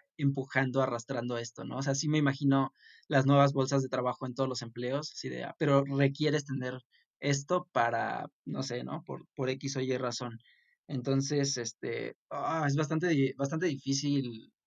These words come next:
esa, esa situación, Lalito. No sé, realmente se me ocurren muchas cosas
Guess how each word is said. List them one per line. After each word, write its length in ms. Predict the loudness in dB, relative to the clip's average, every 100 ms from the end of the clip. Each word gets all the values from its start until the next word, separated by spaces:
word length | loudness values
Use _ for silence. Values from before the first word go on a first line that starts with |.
| _ _ _ _ _
esa, 720 | -8 -4 0 2 2 0 -4 -10
esa 220 | -4 -4
situación, 460 | -2 -6 -8 -6 -6
Lalito. 280 | -8 -2
No 100 | 0
sé, 180 | 2 2
realmente 340 | 4 4 4 0
se 60 |
me 60 | 0
ocurren 280 | 0 2 2
muchas 320 | 2 0 -4
cosas 460 | -4 -2 -2 -4